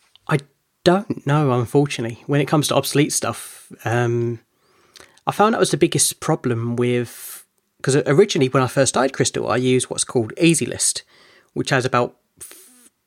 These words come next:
forty thousand rules. And to give you an idea, the maximum you're allowed on I O S is fifty thousand in your,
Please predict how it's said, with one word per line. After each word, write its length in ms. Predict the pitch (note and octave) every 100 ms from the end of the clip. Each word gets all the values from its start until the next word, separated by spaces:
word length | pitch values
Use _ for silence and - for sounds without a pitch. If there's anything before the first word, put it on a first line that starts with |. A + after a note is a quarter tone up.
| _ -
forty 380 | - D#3+ -
thousand 380 | D3+ D#3 D3 D3+
rules. 500 | E3 G3 G3 - - - -
And 360 | B2+ A#2+ A#2+ A#2+
to 100 | -
give 120 | D3+
you 40 |
an 80 | C#3
idea, 260 | B2 B2+ B2
the 140 | -
maximum 420 | C3+ - - C3+
you're 140 | C3 B2+
allowed 280 | B2+ B2
on 100 | A#2+
I 120 | A#2 A2+
O 80 |
S 220 | G#2+ B2 -
is 240 | A#2 A#2
fifty 300 | - C3+ A#2+
thousand 520 | - A2+ B2+ G2+ G2+ - _ - - - - - - _ -
in 160 | B2
your, 240 | A2 A2+